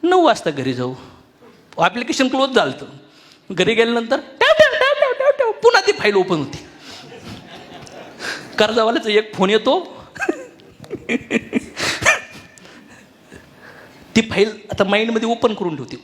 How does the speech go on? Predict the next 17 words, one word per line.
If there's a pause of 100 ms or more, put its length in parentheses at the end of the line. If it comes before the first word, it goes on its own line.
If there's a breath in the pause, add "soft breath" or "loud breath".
(140)
ओपन
क्लोज,
ओपन
क्लोज, (100)
ओपन
क्लोज.
हँग
झाली
सगळी
लाईफ. (300 loud breath)
माझी
लाईफ
पण
अशीच
हँग
झाली
ती.